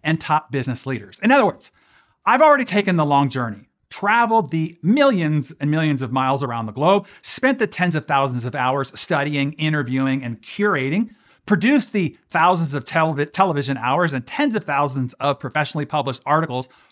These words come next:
profiling the practices of the best in the world, and now you get to skip having to go through all of that and can have the answers you need on how to lead in this new and dynamic modern world simply handed to you.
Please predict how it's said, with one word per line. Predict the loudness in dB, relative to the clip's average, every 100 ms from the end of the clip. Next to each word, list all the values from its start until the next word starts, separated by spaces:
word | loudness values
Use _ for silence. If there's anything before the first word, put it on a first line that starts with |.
| -2
profiling | 2 2 4 4 4 2 -4 _
the | -4
practices | 0 0 0 -6 -4
of | -4
the | -2
best | -2 -2 -2
in |
the | -4
world, | 2 4 4 0 -20 _ _ _ _
and | 0 2
now | 2 0 -2
you | -2
get | -2 -4
to | -4 -4 -6 -20 _
skip | -12 -8 -4 -6
having | -2 -2 -2
to | -4
go | -4 -4
through | -4 -6
all | -4 -6
of | -8
that | -12 -16 _ -20 _ _ -18 -6
and | -2
can | 0
have | 0 0 0
the | -4
answers | -4 -4 -2 -4 -6 -2
you | 0 2
need | 2 0 -4 -4
on | -8
how | -8 -10 -6 -4 -6
to | -8
lead | -8 -4 -4 -4 -6 -6
in | -4
this | -4 -4
new | -4 -2 -2 -4 -10 -12 -2
and | 0
dynamic | 0 0 0 -2 -6 -6
modern | 0 0 0 -4
world | -6 -8 -12 _ _ _ _ _ _
simply | -4 -2 -2
handed | -6 -2 -2 -4 -10
to | -14
you. | -14